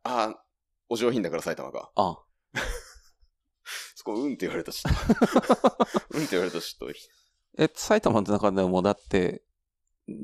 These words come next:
Speaker 2: まあまあ、市街地の方でしょ？
Speaker 1: まあ、大宮の方あたりっすね。
Speaker 2: でしょ？
Speaker 1: はい。
Speaker 2: まあ、そういうことじゃない？
Speaker 1: いや、大宮もヤンキー文化だけどな。
Speaker 2: そう？多分千葉の、あの、房総半島の南の方とか行ったらさ、
Speaker 1: <laughs>
Speaker 2: もう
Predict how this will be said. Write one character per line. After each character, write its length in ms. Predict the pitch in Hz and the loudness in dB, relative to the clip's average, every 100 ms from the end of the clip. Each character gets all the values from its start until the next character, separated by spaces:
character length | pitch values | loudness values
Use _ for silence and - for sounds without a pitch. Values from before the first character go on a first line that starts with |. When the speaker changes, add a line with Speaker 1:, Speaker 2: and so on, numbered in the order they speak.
| - _ | -16 _
Speaker 2:
ま 200 | - 175 | 0 4
あ 60 | 175 | 6
ま 300 | 156 95 - | 4 4 0
あ、 80 | - | -4
市 280 | - - | 0 2
街 160 | 135 127 | 4 2
地 120 | - | 0
の 60 | - | -6
方 160 | - | -6
で 80 | - | -6
し 100 | - | -6
ょ？ 100 | - - | -10 -6
Speaker 1:
ま 160 | 87 | -4
あ、 40 | 69 | -2
大 240 | 76 82 | -2 -4
宮 220 | 76 73 | -4 -6
の 60 | 71 | -8
方 120 | 80 | -8
あ 60 | - | -10
た 100 | - | -10
り 60 | |
っ 20 | - | -10
す 80 | |
ね。 80 | 110 | -4
Speaker 2:
で 60 | 107 | 0
し 100 | - | 0
ょ？ 140 | 165 _ | 0 _
Speaker 1:
は 100 | 67 | -12
い。 20 | - _ _ _ _ - | -12 _ _ _ _ -8
Speaker 2:
ま 60 | |
あ、 20 | - | -6
そ 200 | - 151 | -2 -4
う 20 | |
い 40 | |
う 40 | - | -4
こ 120 | - | -6
と 80 | 285 | -4
じ 120 | - | -4
ゃ 40 | |
な 140 | - - | -8 -14
い？ 40 | |
Speaker 1:
い 20 | - | -18
や、 100 | - | -20
大 240 | - - - | -20 -20 -16
宮 220 | 76 78 | -12 -10
も 140 | 87 | -8
ヤ 100 | 76 | -6
ン 80 | 85 | -6
キ 120 | 92 | -6
ー 20 | 98 | -6
文 80 | |
化 100 | - | -4
だ 80 | - | -6
け 60 | - | -10
ど 80 | - 71 | -12 -10
な。 80 | - | -10
Speaker 2:
そ 680 | - 117 156 - 131 - | -2 2 2 0 -4 -6
う？ 40 | _ _ - | _ _ -2
多 120 | 160 | 0
分 100 | - | 2
千 140 | - | 2
葉 120 | 190 | 4
の、 160 | 107 87 | 4 2
あ 40 | |
の、 680 | 90 - - - 87 85 82 - - | -2 -10 -16 -10 -6 -4 -4 -8 -2
房 120 | 113 | 0
総 100 | 160 | 2
半 120 | 165 165 | 0 0
島 100 | 85 | 0
の 60 | |
南 320 | 87 98 107 | 0 2 2
の 40 | 107 | 2
方 140 | 120 | 0
と 80 | - | 0
か 100 | 85 | -4
行 80 | - | -2
っ 20 | |
た 100 | 85 | -2
ら 60 | 82 | 0
さ、 220 | 85 - - - - _ _ | -2 -2 -8 -12 -20 _ _
Speaker 1:
<laughs> 640 | - _ _ - _ _ 107 | -20 _ _ -20 _ _ -6
Speaker 2:
も 80 | |
う 80 | 92 | -6